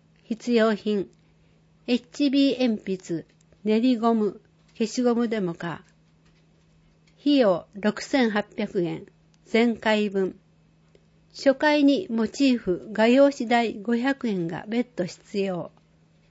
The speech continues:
申し込み問い合わせ、一月十日火曜日から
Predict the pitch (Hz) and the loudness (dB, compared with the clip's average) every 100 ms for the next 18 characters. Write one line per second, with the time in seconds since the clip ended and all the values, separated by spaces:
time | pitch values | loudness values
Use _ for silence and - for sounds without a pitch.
0 | _ _ _ _ _ _ _ - 262 277 | _ _ _ _ _ _ _ -2 0 0
1 | - - 254 247 - 233 233 226 214 208 | -2 0 2 2 0 -2 0 2 0 -2
2 | - 202 - _ _ _ _ _ _ _ | -4 -6 -6 _ _ _ _ _ _ _
3 | 240 - 294 294 - - 269 269 262 262 | -8 -2 2 2 0 0 0 2 -2 0
4 | 262 277 269 196 - 180 175 185 | 2 4 2 -2 -4 -4 -4 -6